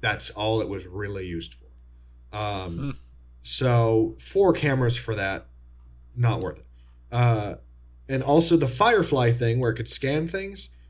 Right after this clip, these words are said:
Speaker 1: Sure, it could recognize items, and that was really cool for the time. But then the only thing it could really do is try to find that item on Amazon. <laughs> So you'd scan an item and then just be like, "Hey, you can buy this on Amazon." <laughs> Um, so,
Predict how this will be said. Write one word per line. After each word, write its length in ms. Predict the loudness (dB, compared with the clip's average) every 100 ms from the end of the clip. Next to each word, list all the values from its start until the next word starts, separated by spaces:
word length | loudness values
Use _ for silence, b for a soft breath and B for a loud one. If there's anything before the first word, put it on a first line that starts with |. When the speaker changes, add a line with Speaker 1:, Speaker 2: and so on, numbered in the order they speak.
| b
Speaker 1:
Sure, 240 | -4 2 2
it 40 |
could 100 | 4
recognize 380 | 2 4 2 2
items, 340 | 2 2 2
and 80 | 0
that 40 | 0
was 100 | 0
really 160 | 0
cool 180 | 2 0
for 140 | -2 -4
the 80 |
time. 540 | -4 0 4 4 2 -2 -12 -20 -20 -8
But 120 | -2 4
then 280 | 6 4
the 140 | 2 2
only 240 | 4 2
thing 140 | 2 2
it 140 | 0
could 120 | 0
really 220 | 2 4 6
do 180 | 4 2
is 100 | 2
try 180 | -2
to 80 | -2
find 280 | -2 -2 0
that 160 | 0 0
item 240 | -2 0
on 100 | 0
Amazon. 560 | 2 2 2 -2 -6 -8
<laughs> 40 | -6 -8 -12 -20 -20 -20 -20 -20 -4 -2 B
So 120 | 4
you'd 200 | 6 6
scan 280 | 6 4 6
an 80 | 4
item 340 | 4 4 2
and 140 | 0 -2
then 100 | -2
just 140 | -2
be 60 | 0
like, 120 | 2
"Hey, 200 | 2 4
you 120 | 4
can 160 | 2 2
buy 160 | 2
this 180 | 2 0
on 140 | 2
Amazon." 400 | 2 0 0 0 -2
<laughs> 1500 | -4 -12 -18 -20 -20 -20 -20 -20 -20 -2 0 2 -2 -4 -2
Um, 540 | 2 2 2 0 -2
so, 680 | -2 2 4 6 4 2 -2